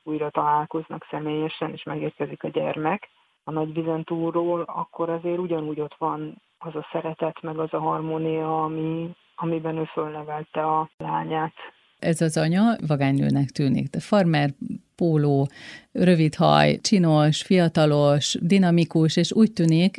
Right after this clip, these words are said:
Speaker 2: hogyha a többi nővel összevetjük, nő alakkal, vagy akár az összes többi szereplővel, aki a regényedben megjelenik, hogy ő az, aki igazán képes tenni is az álmaiért. Tehát, hogyha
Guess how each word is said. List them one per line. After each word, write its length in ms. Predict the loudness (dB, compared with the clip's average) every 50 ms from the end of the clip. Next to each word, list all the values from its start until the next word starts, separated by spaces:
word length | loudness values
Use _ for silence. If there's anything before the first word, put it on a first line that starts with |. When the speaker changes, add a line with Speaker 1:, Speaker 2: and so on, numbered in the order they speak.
| 0
Speaker 2:
hogyha 280 | 0 0 2 2 2 4
a 220 | 4 4 2 0
többi 300 | 2 2 2 2 4 2
nővel 360 | 2 4 2 2 2 2 2
összevetjük, 680 | 0 0 -2 -2 -2 -2 -2 0 -2 -2 -2 -4 -4 0
nő 140 | 0 2 2
alakkal, 400 | 2 2 2 0 0 0 0 2
vagy 140 | 2 2 2
akár 240 | 2 2 2 2 2
az 100 | 2 2
összes 280 | 2 0 0 -4 -4
többi 220 | -2 -2 -2 -2 -2
szereplővel, 600 | -2 -2 -2 -2 -2 -2 -2 -2 -2 0 0 0
aki 180 | -2 0 0
a 40 | 0
regényedben 500 | 0 2 2 2 2 2 2 0 0 0
megjelenik, 520 | 0 0 0 0 0 0 2 2 0 0 0
hogy 120 | -2 -2 -2 -4 -10 -16 -18 -18 -20 -18 -2 2
ő 160 | 4 6 6
az, 140 | 6 6 4
aki 200 | 2 4 2 2
igazán 640 | 2 2 0 2 2 2 2 4 4 2 2 0 -2 -8 -20 -20 -20 -6
képes 720 | 0 2 2 2 2 4 4 4 6 6 4 2 0 -4 -8 _ _ _ _
tenni 380 | 2 4 4 4 4 4 4 2 2 2
is 180 | 2 0 0 0
az 240 | 0 0 0 -2 -2
álmaiért. 880 | 0 0 2 2 4 4 4 4 4 4 4 4 4 2 2 0 0 0
Tehát, 160 | 0 0 2
hogyha 300 | 2 2 2 2 2 0